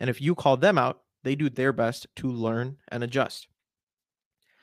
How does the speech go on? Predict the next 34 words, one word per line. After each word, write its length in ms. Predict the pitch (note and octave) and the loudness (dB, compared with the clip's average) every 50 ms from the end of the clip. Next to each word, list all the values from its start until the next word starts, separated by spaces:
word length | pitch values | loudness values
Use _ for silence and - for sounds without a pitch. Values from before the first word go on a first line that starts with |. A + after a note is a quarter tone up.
| _ _ _ _ _ _ _ _ _ _ _ _ | _ _ _ _ _ _ _ _ _ _ _ _
But 80 | - C3+ | -2 2
when 180 | C3 D3+ E3 F3 | 4 4 4 6
they 160 | F#3 F#3 F#3 | 6 4 4
do 200 | C#3+ E3+ F#3 F3+ | 4 2 2 2
call 220 | - - C#3 C3 | 2 2 2 2
you 140 | B2+ A#2+ A2 | 2 0 -2
out, 140 | - - - _ _ _ _ _ _ _ _ _ _ _ _ _ _ _ _ _ | -4 -8 -12 _ _ _ _ _ _ _ _ _ _ _ _ _ _ _ _ _
they 140 | - B2+ B2+ - | -2 -2 -2 0
also 300 | - C3 D3+ - - E3 | 0 0 2 2 2 0
give 240 | C#3 C#3+ C#3+ C3+ | 2 0 0 0
you 120 | C3+ C3+ B2+ | 2 0 0
words 300 | A#2 A#2+ A#2+ B2+ B2 B2 | 2 2 0 2 2 0
of 100 | A#2 A2 | -2 -4
encouragement 540 | G#2+ A2 - - B2 A#2+ A#2+ A2+ G2+ - - | -6 -6 -2 0 0 0 0 -2 -8 -12 -14
to 60 | - | -16
be 240 | - - - D3 D3 | -14 -10 -8 -8 -4
better 320 | C3 B2 B2 A#2+ A#2 A2 | 0 0 0 0 0 -2
and 140 | G#2+ G#2+ G#2+ | -4 -4 -4
learn 300 | A2 A#2+ C3+ D#3 D#3+ D#3 | -2 2 2 2 2 2
from 160 | C#3 C3+ B2+ | -2 -4 -4
whatever 280 | A#2+ A#2 A#2+ A#2+ A2+ A#2 A2 | -2 -2 0 0 0 -2 -4
mistake 320 | A2 - - - A#2 - | -6 -8 -8 -10 -8 -8
it 60 | - | -10
was. 360 | C#3 - - - - - - _ _ _ _ _ _ _ _ _ _ _ _ _ _ _ _ _ _ _ _ _ _ | -10 -10 -12 -12 -14 -18 -20 _ _ _ _ _ _ _ _ _ _ _ _ _ _ _ _ _ _ _ _ _ _
Point 380 | - - F3+ G#3+ A3 E3 C3+ | 2 4 4 4 2 0 -2
being, 460 | - C#3+ D3 D3 B2 A2+ A2+ A2+ C#3 D3 _ _ _ _ _ _ _ _ | -2 0 0 0 0 -2 -4 -6 -8 -12 _ _ _ _ _ _ _ _
if 140 | - B2 - | -10 -8 -6
any 160 | - E3 G#3 | -4 -4 0
of 60 | A#3 A3 | 4 4
your 80 | A3 | 4
friends 340 | - - - D3 C#3+ C3+ A#2+ | 4 4 4 4 4 4 4
are 80 | B2 A#2 | 2 2
person 340 | - - B2+ B2+ - A#2+ - | 4 2 2 2 0 -4 -4
A, 260 | A2 A2+ A#2+ C#3 - | -2 -2 -2 -4 -4